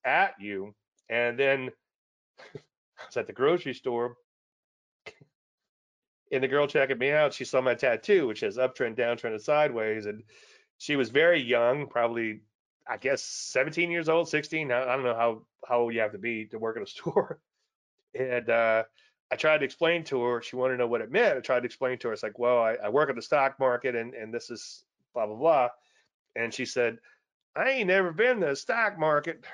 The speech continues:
Anyway, I'm not sure what that has to do. Kinda went off on a <laughs> tangent there.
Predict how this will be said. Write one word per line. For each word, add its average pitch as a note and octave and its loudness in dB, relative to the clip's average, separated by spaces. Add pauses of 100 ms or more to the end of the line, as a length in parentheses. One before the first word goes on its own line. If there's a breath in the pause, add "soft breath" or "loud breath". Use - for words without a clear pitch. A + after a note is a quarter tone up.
(680 loud breath)
Anyway, C3+ 2
I'm C3+ -16
not C#3 -2
sure C#3 0
what B2 -2
that B2 -4
has A#2+ -2
to A2+ -16
do. A#2 -4 (100)
Kinda C3+ 0
went B2 2
off A#2 -2
on G#2 -10
a - -20
<laughs> - -8
tangent G3 -2
there. - -4